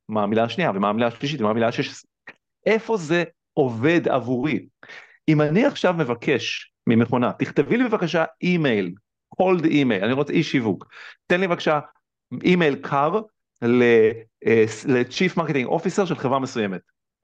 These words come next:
זה ההוראה שאני נותן לה. המכונה מחפשת בדאטה סט של התבניות של אימייל קר ל-chief marketing officer, ומתחילה, מה שנקרא,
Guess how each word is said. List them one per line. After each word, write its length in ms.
זה 100
ההוראה 300
שאני 160
נותן 220
לה. 80
המכונה 400
מחפשת 480
בדאטה 340
סט 140
של 140
התבניות 720
של 200
אימייל 520
קר 380
ל-chief 640
marketing 300
officer, 440
ומתחילה, 580
מה 80
שנקרא, 240